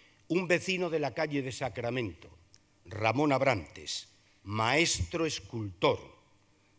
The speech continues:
ilustre zamorano, creó y modeló esa Virgen de la Amargura, pisando solamente los caminos del amor humano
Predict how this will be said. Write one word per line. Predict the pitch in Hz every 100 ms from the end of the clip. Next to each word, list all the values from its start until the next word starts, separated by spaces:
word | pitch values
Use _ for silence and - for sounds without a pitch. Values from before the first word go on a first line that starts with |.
| _
ilustre | 110 104 160 - - 123 113
zamorano, | 107 98 107 131 156 170 - _ _ _ _ _ _ -
creó | 127 120 135 185
y | 196
modeló | 196 180 190 220 - -
esa | 156 160
Virgen | 160 160 - 143
de | 131
la | 123
Amargura, | 107 101 120 202 - - - _ _ _ _ _ _ -
pisando | 131 107 170 165
solamente | 160 165 151 110 95 82 92
los | 95 -
caminos | 107 110 131 95 90
del | 98
amor | 95 127
humano | 110 107 147 151